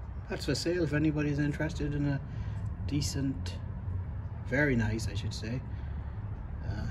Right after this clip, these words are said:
Goshiki. Five colors. Only reason why I'm selling it, 'cause I bought another one from Taniguchi.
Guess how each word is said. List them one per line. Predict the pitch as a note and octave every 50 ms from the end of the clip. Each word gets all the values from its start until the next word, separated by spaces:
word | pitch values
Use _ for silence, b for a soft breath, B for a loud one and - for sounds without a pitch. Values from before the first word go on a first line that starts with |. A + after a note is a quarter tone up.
| - - - - -
Goshiki. | - A#2 A2 - - C3+ C#3+ - - - G#3+ G3+ - - - - - - - - - - - - - - - - - - - - - - - - - -
Five | B2 B2+ B2+ - -
colors. | - D#3 E3 F#3+ G#3+ G#3+ - - - - - - - - - - B B B B B B B B - -
Only | E3+ F3 E3+ D#3+
reason | D#3 D3+ D3 C3+ B2+ C3 C3
why | B2+ B2+ B2
I'm | A#2+ A#2+
selling | - E3+ E3+ C3 A#2+
it, | C3+ C3+ -
'cause | C3 A#2 B2
I | A#2+
bought | A#2 A#2 C3+ C3+ C3+ C3
another | C3 A#2+ C#3+ - C3+ A2
one | G#2+ A2+ A#2
from | - A#2+ A#2 A#2+ A#2+
Taniguchi. | D3 C#3 C3+ C#3 C3 D3 F3 F3 - - A#2+ G#2 F#2+